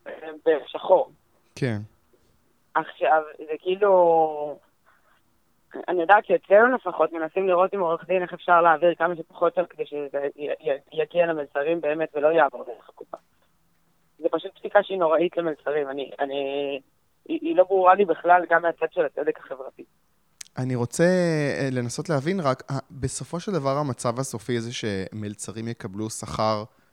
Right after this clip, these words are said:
Speaker 2: שעתי קבוע, או שעדיין
Speaker 1: לא.
Speaker 2: יהיה פה, אוקיי.
Speaker 1: הרעיון הוא שהם, שהם יקבלו את כל הטיפים שלהם,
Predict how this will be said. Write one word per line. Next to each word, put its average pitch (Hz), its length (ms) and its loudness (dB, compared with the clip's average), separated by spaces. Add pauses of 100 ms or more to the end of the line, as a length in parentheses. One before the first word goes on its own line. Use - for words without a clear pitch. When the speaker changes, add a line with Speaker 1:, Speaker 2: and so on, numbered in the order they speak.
(120)
Speaker 2:
שעתי - 680 -6
קבוע, 147 420 0 (400)
או - 60 -14
שעדיין 151 460 -2
Speaker 1:
לא. 151 60 4
Speaker 2:
יהיה 190 160 8
פה, 127 140 2 (220)
אוקיי. 127 360 -4 (640)
Speaker 1:
הרעיון 185 380 8
הוא 311 80 2
שהם, 208 260 2
שהם 175 240 -4
יקבלו 214 580 6 (120)
את 175 140 2
כל 214 180 6
הטיפים 233 440 0
שלהם, 302 360 4